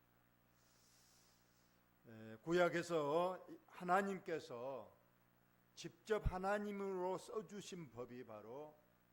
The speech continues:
십계명입니다. 다른 말씀은 다 하나님의 말씀으로 했지만은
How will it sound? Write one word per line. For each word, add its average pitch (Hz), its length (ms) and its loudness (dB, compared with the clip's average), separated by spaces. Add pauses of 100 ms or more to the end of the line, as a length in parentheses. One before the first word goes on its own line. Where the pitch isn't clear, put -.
(120)
십계명입니다. 107 840 -14 (480)
다른 170 640 -6 (280)
말씀은 147 680 0
다 131 160 0
하나님의 135 300 -4
말씀으로 147 600 -6
했지만은 139 720 -4